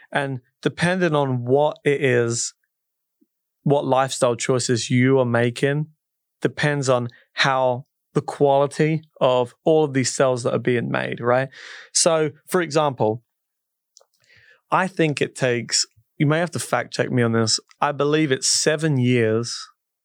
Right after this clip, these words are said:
In seven years, your brain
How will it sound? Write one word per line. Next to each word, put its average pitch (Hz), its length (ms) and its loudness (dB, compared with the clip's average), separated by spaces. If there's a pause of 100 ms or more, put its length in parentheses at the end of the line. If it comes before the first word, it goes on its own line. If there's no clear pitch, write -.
(180)
In 135 140 -2
seven 170 500 0
years, 127 600 0 (600)
your 143 160 2
brain 135 720 0